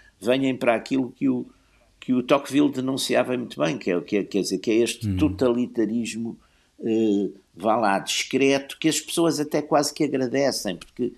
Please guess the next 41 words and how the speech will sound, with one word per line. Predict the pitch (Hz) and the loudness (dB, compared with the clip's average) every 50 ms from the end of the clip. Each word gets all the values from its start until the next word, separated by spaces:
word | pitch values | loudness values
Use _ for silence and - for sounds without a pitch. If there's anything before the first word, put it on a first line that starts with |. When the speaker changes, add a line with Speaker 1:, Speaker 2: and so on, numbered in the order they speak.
| _ _ _ _ _ - 208 - - | _ _ _ _ _ -20 -14 -6 -4
Speaker 1:
eh, | 107 - - 117 - - - - | -2 2 2 2 2 2 -2 -4
despende-os, | - 113 - - - - - 160 160 147 135 135 143 135 120 - - | -4 -4 -2 -2 -2 2 2 2 2 2 0 -2 -2 -2 -2 -4 -2
eh, | 147 147 135 104 - | 0 0 0 0 -2
dispensa-os | 120 - - - - 151 151 147 - 139 123 113 | -4 -6 -6 -2 -2 -2 -2 0 0 -2 -2 -2
de | - | -4
estarem | - - 139 139 139 135 135 | -2 2 2 2 2 0 -4
a | 127 | -4
pensar | - 127 135 127 - - 98 101 95 | -2 -2 -2 -2 0 2 2 2 0
muito | 92 107 135 139 117 - - | 0 -2 -2 -2 -4 -4 -2
e | 90 85 | -4 -4
a | - | -2
fazer | - 92 90 95 92 | -2 -4 -4 -4 -4
muita | 92 95 - 82 85 | -6 -6 -6 -8 -6
coisa, | - 120 131 123 107 78 - 52 | -2 0 0 0 0 -2 -4 -8
et | - - | -10 -10
cetera. | - 55 - _ _ _ _ _ _ _ _ - | -12 -12 -12 _ _ _ _ _ _ _ _ 0
E | 117 139 | 2 4
eu | 160 170 | 4 4
acho | 165 156 - - | 4 2 0 -2
que | - 160 | -2 -2
esse | 151 - 160 | 0 0 2
é | 147 | 2
o | 147 131 | 2 2
grande, | - 131 139 135 131 127 127 127 123 - - _ - | 2 0 0 0 -2 -4 -4 -6 -6 -6 -10 _ -14
de | - - | -4 2
facto, | 151 131 123 - - - | 2 2 2 2 -4 -2
é | 139 | -2
o | 139 131 | 0 0
grande | 127 131 139 139 131 - | 0 0 -2 -2 -4 -8
perigo, | - - 113 113 113 110 - 101 107 110 - _ _ _ _ _ _ _ _ _ - - | -6 -2 0 0 0 0 0 -4 -8 -10 -12 _ _ _ _ _ _ _ _ _ -8 -2
eh, | 120 117 117 123 120 123 | 2 4 4 4 2 0
que | - 120 | -4 -2
nós | 123 131 131 127 | 0 0 0 0
estamos | - - - 127 127 127 123 120 117 98 104 | -2 -2 -2 -2 -2 -2 -4 -6 -6 -6 -4
a, | 113 117 107 107 104 - - 98 | -4 -4 -2 -2 -4 -4 -4 -4
em | 113 | -4
que | 113 - | -2 0
nós | 123 127 123 | 0 0 0
estamos | - 123 123 123 113 - | 0 0 -2 -2 -2 -4
a | 131 | -4
entrar. | 131 - - 127 127 117 104 - | -4 -4 0 2 2 2 2 0